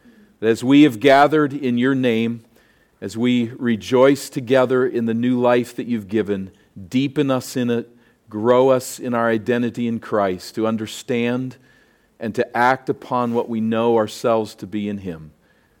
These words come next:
We plead this and ask that you would use this time together to that end. Through Christ we pray. Amen. Please be seated. You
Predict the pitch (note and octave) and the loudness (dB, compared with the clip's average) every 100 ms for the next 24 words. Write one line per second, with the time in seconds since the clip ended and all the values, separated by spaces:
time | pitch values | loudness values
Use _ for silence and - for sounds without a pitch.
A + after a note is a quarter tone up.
0 | _ G#2+ G2+ - - C3 C#3 A2+ F2+ E2 | _ -10 -8 -16 -8 -4 -4 -6 -10 -12
1 | - - - _ _ _ G#2 A2 A#2 - | -12 -20 -20 _ _ _ -6 -2 -2 -4
2 | A2+ A2 G#2 G2+ A#2+ B2 A2+ G#2 - _ | -4 -4 -4 -4 0 0 -2 -6 -20 _
3 | _ _ B2+ C3+ - - C3 B2+ B2 A#2 | _ _ 0 0 -2 -8 -4 -4 -6 -8
4 | G2 G#2 F#2 E2+ - G2 G2+ G2+ G2 D#2+ | -2 0 0 -8 -10 -6 -4 -2 -4 -6
5 | D2+ - - G2+ - G#2+ F#2+ - A2 G#2+ | -16 -18 -12 -10 -4 -4 -4 -8 -8 -6
6 | G2+ E2 D2+ _ _ _ _ _ _ F#2 | -8 -8 -12 _ _ _ _ _ _ -8
7 | F#2 F2 D#2 - _ _ - _ - A#2+ | -6 -8 -12 -20 _ _ -20 _ -4 -4
8 | F#2 G2+ - B2 A2 G2+ - _ _ _ | -4 -10 -2 0 0 -4 -10 _ _ _
9 | _ _ _ _ - - _ _ _ _ | _ _ _ _ -20 -20 _ _ _ _
10 | _ _ _ _ _ _ _ _ _ _ | _ _ _ _ _ _ _ _ _ _
11 | _ _ _ _ - _ _ _ _ _ | _ _ _ _ -20 _ _ _ _ _
12 | _ _ B2 D3+ E3+ G3 | _ _ 4 8 8 6